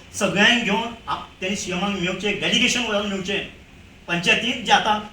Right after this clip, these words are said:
ऑर्डर काडल्या हायकोर्टान, ती आतां सगळ्यांक भोगची पडटली,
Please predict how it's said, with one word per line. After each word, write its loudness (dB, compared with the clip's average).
ऑर्डर 4
काडल्या 6
हायकोर्टान, 6
ती 2
आतां 4
सगळ्यांक 2
भोगची -4
पडटली, -2